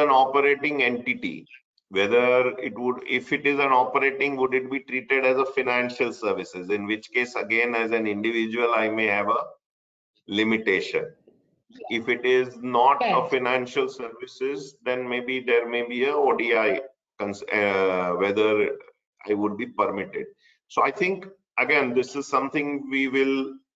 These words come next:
Speaker 1: need to see, but I think a G P ownership, where a G P has some operations and not into financial services, I think maybe something that may be.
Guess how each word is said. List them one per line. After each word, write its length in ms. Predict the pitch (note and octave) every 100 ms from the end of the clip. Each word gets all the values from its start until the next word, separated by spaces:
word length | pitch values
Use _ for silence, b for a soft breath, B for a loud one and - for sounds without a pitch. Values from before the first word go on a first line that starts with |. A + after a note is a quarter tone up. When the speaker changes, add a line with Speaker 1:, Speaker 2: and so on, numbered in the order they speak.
| _ _ _ _
Speaker 1:
need 260 | A#2+ A2+ C3+ -
to 100 | D#3
see, 280 | D#3 E3 E3
but 280 | D#3 D3 D3
I 140 | C3
think 340 | A#2+ C#3+ C#3+ - _ C3+
a 60 |
G 300 | A2 F2+ A2 A2
P 180 | D#3 D3+
ownership, 640 | C#3 C3 C#3 - C#3 - - _ _ _ _ _ _ _ -
where 200 | G#2 C3+
a 140 | A#2
G 180 | - A#2+
P 260 | - E3+
has 300 | D#3 D#3 D#3 -
some 220 | D#3+ E3
operations 880 | C#3 C3+ C#3 C3+ - A#2 - - - _ _ _ _
and 220 | A2 A2
not 300 | A2+ B2+ C3+
into 280 | C#3 C3+ C#3+
financial 680 | - B2+ B2 B2+ B2+ - D3
services, 840 | C#3+ B2+ A#2 B2+ - - F2 - _ _ _ -
I 80 | G#2+
think 200 | C3 B2
maybe 280 | B2 C3
something 480 | C3 C3+ B2 C#3 C3+
that 240 | B2+ A#2 A#2+
may 140 | B2
be. 300 | A#2+ G#2 -